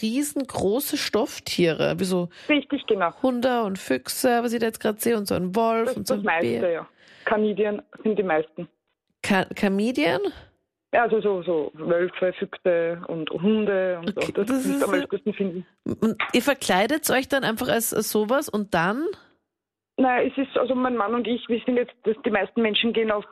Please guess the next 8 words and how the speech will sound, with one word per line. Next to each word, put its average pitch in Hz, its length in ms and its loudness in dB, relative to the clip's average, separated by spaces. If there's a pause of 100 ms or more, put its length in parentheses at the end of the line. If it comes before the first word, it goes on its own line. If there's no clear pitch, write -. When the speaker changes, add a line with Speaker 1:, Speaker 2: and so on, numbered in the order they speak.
(100)
Speaker 2:
auf 202 140 -2 (300)
Comic-Cons 196 1300 0
und 190 220 0
so, 180 320 2 (460)
so 202 60 2
Messen. 185 460 0 (180)
Speaker 1:
Ja. 185 420 2 (760)
Speaker 2:
Wir 233 320 4